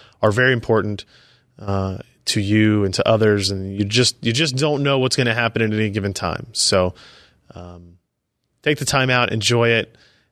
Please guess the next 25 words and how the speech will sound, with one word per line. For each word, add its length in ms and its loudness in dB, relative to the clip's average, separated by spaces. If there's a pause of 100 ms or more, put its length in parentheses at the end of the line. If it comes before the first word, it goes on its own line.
(140)
and, 420 -4
uh, 220 2
we 180 0
will 160 2
see 320 0
you, 760 0 (520)
uh, 600 -18
next 360 -2
week, 320 0
the 80 0
week 140 0
between 280 -4
Christmas 540 0
and 480 -2
New 80 -2
Year's, 280 2
with 220 -2
a, 240 0
a 80 0
normal 260 -2
podcast, 540 -2
and 140 -2
then 160 -2
shortly 280 0
thereafter, 520 0